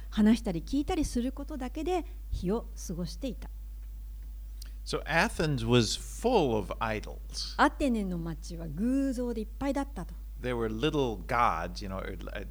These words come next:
Speaker 2: gods, little g, all over the place.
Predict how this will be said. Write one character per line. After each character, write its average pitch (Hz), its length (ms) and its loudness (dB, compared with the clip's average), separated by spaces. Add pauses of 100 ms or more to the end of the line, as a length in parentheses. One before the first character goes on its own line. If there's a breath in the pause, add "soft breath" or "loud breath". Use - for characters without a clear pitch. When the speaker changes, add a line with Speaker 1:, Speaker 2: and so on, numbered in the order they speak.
(180)
Speaker 2:
gods, 90 480 -4
little 113 280 -2
g, 98 360 -6 (380 loud breath)
all 160 360 4
over 127 200 -2
the 104 80 -8
place. - 520 -10